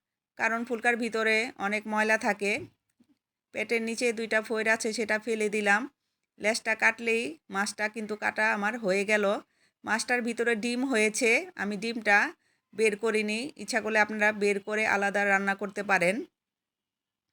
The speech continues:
আমি আরেকটা মাছ আপনাদের কেটে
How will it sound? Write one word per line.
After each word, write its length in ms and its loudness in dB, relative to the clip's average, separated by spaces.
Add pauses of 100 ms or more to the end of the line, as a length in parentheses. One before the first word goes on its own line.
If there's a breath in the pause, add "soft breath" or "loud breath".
(800)
আমি 260 -2
আরেকটা 380 4
মাছ 340 2
আপনাদের 520 -2 (100)
কেটে 220 -2